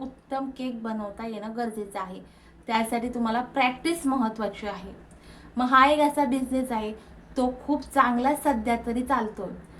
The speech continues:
म्हणजे पहिलं कसं व्हायचं, फक्त बर्थडेना केक आणले जायचे, पण आता असं नाही आहे. बर्थडेला केक आणले जातात, सेलिब्रेशन्सला केक आणले जातात, साखरपुड्याला आणले जातात, वेडिंगला आणले जातात,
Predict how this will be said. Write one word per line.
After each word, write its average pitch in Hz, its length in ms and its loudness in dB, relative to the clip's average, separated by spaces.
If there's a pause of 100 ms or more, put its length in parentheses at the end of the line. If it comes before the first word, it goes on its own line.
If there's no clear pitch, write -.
(140)
म्हणजे 247 260 2
पहिलं 262 400 2
कसं 294 280 2
व्हायचं, 262 480 2
फक्त 247 240 -8 (140)
बर्थडेना 240 480 0
केक 269 340 -4
आणले 240 280 0
जायचे, 214 340 -2
पण 240 160 -2
आता 220 280 -2
असं 233 260 -2
नाही 220 340 0
आहे. 190 100 -6 (420)
बर्थडेला 226 480 0
केक 233 240 -2
आणले 226 280 0
जातात, 214 320 -2
सेलिब्रेशन्सला 220 840 -4
केक 233 260 -4
आणले 220 280 -2
जातात, 220 360 -4 (420)
साखरपुड्याला 262 720 4
आणले 240 320 4
जातात, 214 460 -2
वेडिंगला 233 400 0
आणले 240 380 0
जातात, 220 400 -2